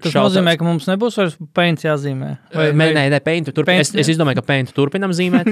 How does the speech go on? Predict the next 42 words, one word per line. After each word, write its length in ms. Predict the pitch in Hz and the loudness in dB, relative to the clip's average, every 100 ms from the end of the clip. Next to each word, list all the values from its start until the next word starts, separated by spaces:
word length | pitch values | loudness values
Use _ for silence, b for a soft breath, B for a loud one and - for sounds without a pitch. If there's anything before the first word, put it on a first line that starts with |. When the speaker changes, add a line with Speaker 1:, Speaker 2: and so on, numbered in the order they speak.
| 202 | -2
Speaker 1:
<laughs> 120 | 170 131 | -2 0
Speaker 2:
bet, 340 | 131 131 - | 2 2 0
eh, 800 | 135 127 123 127 127 127 123 117 | 0 0 -2 -2 -4 -2 -2 -4
bet, 280 | 127 127 - | -2 -4 -2
eh, 180 | 127 120 | -2 -2
visādi 360 | 135 135 123 143 | -2 -2 -2 -2
citādi 220 | 139 123 | -2 -2
mēs 100 | 123 | -4
tagad 140 | 131 123 | -4 -4
iztamies 360 | 139 147 120 | -6 -6 -6
mazliet 320 | 131 131 123 - | -4 -4 -4 -4
citādi. 460 | 226 180 127 139 - - | -4 -2 0 -2 -8 -6
Speaker 1:
Yes. 180 | 127 123 | -2 -2
Speaker 2:
Eh, 460 | 123 123 120 117 - | -2 -4 -4 -6 -4
paldies 320 | - 143 151 | 0 2 2
arī 140 | 147 123 | 0 0
Moricam 340 | 123 143 127 | 0 0 -4
par 80 | 117 | -4
iepriekšējo 400 | 151 180 165 127 | -2 -2 -2 -2
dizainu, 280 | 131 135 123 | -2 -4 -6
kas 60 | |
mums 140 | 127 117 | -8 -6
divus 220 | 143 170 | -4 -2
gadus, 180 | 220 202 | -4 -2
man 80 | 160 | -6
liekas, 100 | 147 | -4
nokalpoja 480 | 151 147 127 127 123 | -4 -4 -4 -4 -6
gandrīz. 240 | 127 127 - _ _ _ _ | -8 -10 -12 _ _ _ _
Speaker 1:
Tas 220 | 151 156 | -2 -2
bija 240 | 170 208 202 | 0 2 4
Or-, 240 | 220 202 | 2 0
Morits, 400 | 165 175 208 156 | -2 0 2 2
Speaker 2:
Un, 80 | 165 | 2
un, 800 | 190 185 185 180 175 165 160 156 | 2 0 0 -2 -4 -6 -8 -8
Speaker 1:
eh, 60 | 151 | -6
ga-, 240 | 151 190 | -2 -2
eh, 340 | 165 156 151 147 | 0 -2 -2 -4
um, 420 | 151 147 151 151 - | -8 -10 -10 -12 -12
kā 140 | - 143 | -8 -6
to 80 | 143 | -4
nosaukt? 440 | 143 - 135 131 _ b b b b _ | -4 -4 -6 -8 _ b b b b _
Eh, 460 | 143 139 135 135 | -8 -6 -6 -6